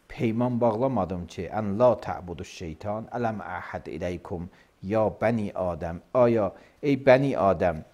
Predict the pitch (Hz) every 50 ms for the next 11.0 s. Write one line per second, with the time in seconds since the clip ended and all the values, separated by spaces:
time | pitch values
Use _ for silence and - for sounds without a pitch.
0 | _ _ _ _ _ - 117 131 139 131 127 - - 147 139 135 131 131 127 123
1 | 113 107 - - - 113 113 120 120 120 120 107 117 110 107 117 127 131 117 98
2 | 87 92 90 87 87 - - 98 85 80 80 - - - _ _ _ - - -
3 | - 123 120 113 117 113 113 120 131 139 131 131 131 131 123 - - - 139 143
4 | 151 151 - - _ _ - - - - - - 113 104 95 - - 117 113 120
5 | 127 135 147 156 175 - - _ _ _ _ - - 104 95 - - - - 113
6 | - - 110 101 104 95 92 90 80 76 71 - - - - - - - _ _
7 | _ _ _ _ _ _ _ _ _ _ _ _ _ _ _ _ _ _ _ _
8 | _ _ _ - - - - - - _ _ _ _ _ _ _ 151 151 143 156
9 | 175 175 - - 160 127 127 120 - - - - - - 135 120 120 123 123 127
10 | 127 123 120 117 - - 185 175 156 139 127 120 104 107 113 117 113 - - 156